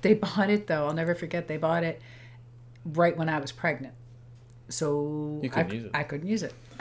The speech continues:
Speaker 1: For a year, I could, nine months, I'm, like, sitting outside the hot tub watching everybody else drinking wine or margaritas in the hot tub, and I'm going, "Yeah, this is so much fun for me." <laughs> I'm growing a person.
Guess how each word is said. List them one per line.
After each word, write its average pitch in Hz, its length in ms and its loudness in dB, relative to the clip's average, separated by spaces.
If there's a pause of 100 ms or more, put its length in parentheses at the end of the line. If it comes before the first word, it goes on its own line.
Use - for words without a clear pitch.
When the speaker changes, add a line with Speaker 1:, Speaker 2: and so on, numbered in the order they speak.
(360)
Speaker 1:
For 196 140 6
a 247 60 12
year, 214 340 8
I 180 140 8
could, 214 200 0 (300)
nine 226 200 8
months, 226 260 4
I'm, 170 80 2
like, 170 260 0 (500)
sitting 202 380 4
outside 214 400 8
the 226 80 2
hot 196 240 2
tub 202 240 2
watching 185 420 -2
everybody 180 380 -2
else 180 180 -2
drinking 165 420 -8
wine 170 380 -2
or 170 60 -4
margaritas 170 680 -4
in 226 160 6
the 208 80 4
hot 175 300 -2
tub, 170 340 -6
and 160 100 -6
I'm 156 240 -6
going, 165 300 -4 (680)
"Yeah, - 80 -8 (100)
this - 80 -10
is - 80 -4
so - 180 -6
much 139 160 -10
fun 160 180 -8
for - 140 -4
me." 190 140 2 (420)
<laughs> 311 60 12 (1600)
I'm 226 100 8
growing 208 380 8
a - 20 2
person. 202 420 4